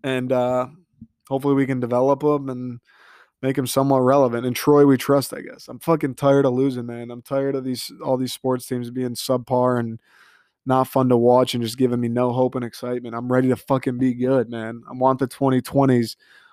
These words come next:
while I'm in my twenties. I want those to be the years where Detroit sports renaissance. They rise from the ashes, dude. This fucking city needs it, man.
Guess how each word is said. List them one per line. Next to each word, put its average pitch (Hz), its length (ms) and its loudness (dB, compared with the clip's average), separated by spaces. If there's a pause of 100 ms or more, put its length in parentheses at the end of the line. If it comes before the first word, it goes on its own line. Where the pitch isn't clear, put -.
(140)
while 139 280 4
I'm 139 240 4
in 131 120 0
my 113 140 -4
twenties. 123 380 -8
I 117 80 -4
want 127 300 -2
those 135 220 -4
to 127 60 -8
be 131 120 -4
the 123 100 -8
years 131 300 0
where 120 100 -4
Detroit 127 480 0
sports 131 380 0
renaissance. 127 600 0
They 120 120 -2
rise 131 320 0
from 131 180 -4
the 123 140 -4
ashes, 123 440 -2
dude. 117 280 -8 (540)
This 127 80 -12
fucking 165 400 -2
city 139 300 2
needs 131 380 0
it, 117 160 -14
man. - 320 -20